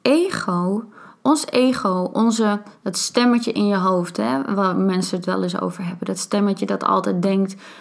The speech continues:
in, in, in negatieve dingen en angst en in onzekerheid en waarom je iets niet moet doen. Dat stemmetje gaat zich daarmee identificeren. Eh, met die shit van een ander. Want het gaat door jouw systeem heen. Jij houdt het vast in jouw systeem.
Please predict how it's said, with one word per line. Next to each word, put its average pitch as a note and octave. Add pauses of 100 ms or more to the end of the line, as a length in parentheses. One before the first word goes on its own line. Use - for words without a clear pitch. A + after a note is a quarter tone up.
(160)
in, G3
in, G3+
in F#3+
negatieve F#3
dingen F#3
en F3+
angst F#3
en F#3
in F#3
onzekerheid F#3
en F#3
waarom F#3+
je F3+
iets F3+
niet A#3+
moet F#3
doen. G#3 (340)
Dat A#3+
stemmetje D4+
gaat B3+
zich A#3+
daarmee G#3+
identificeren. G3+ (540)
Eh, G3+
met G#3
die A3
shit -
van G#3+
een G3+
ander. F#3+ (220)
Want G#3+
het A3
gaat A#3
door A3+
jouw B3
systeem A#3+
heen. F3+
Jij G#3
houdt G#3
het G3+
vast G#3+
in G3
jouw F#3
systeem. F3+